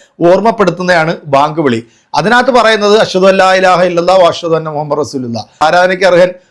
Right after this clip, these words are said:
അള്ളാഹു അല്ലാതെ മറ്റാരും ഇല്ല എന്ന് പറയുന്നത് അത് ഇസ്ലാം മത വിശ്വാസികൾക്ക്, മുസ്ലിങ്ങൾക്കാണ് അത് പറഞ്ഞു കൊടുക്കുന്നത്.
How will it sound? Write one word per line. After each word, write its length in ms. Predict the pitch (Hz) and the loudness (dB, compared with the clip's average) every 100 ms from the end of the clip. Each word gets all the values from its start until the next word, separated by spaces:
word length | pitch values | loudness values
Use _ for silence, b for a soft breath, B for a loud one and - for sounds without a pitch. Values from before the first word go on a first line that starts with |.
| b | b
അള്ളാഹു 340 | 165 180 170 | 0 2 2
അല്ലാതെ 220 | 143 175 175 | 2 2 2
മറ്റാരും 480 | 175 180 170 180 | 0 2 0 0
ഇല്ല 180 | 170 175 | -2 0
എന്ന് 120 | 175 | 0
പറയുന്നത് 400 | 170 165 160 185 - | 0 -2 -2 -6 -4
അത് 300 | 143 214 254 B B 139 | 0 0 0 B B -10
ഇസ്ലാം 420 | - 165 196 214 | -2 0 2 0
മത 140 | 226 | 0
വിശ്വാസികൾക്ക്, 760 | 233 180 202 208 214 233 220 170 | 0 0 2 2 0 -2 0 -2
മുസ്ലിങ്ങൾക്കാണ് 720 | 147 175 202 226 247 247 247 | -6 -2 0 2 2 2 -2
അത് 120 | 233 | -2
പറഞ്ഞു 220 | 226 208 | -2 -2
കൊടുക്കുന്നത്. 440 | 214 190 180 156 | -4 -2 -2 -2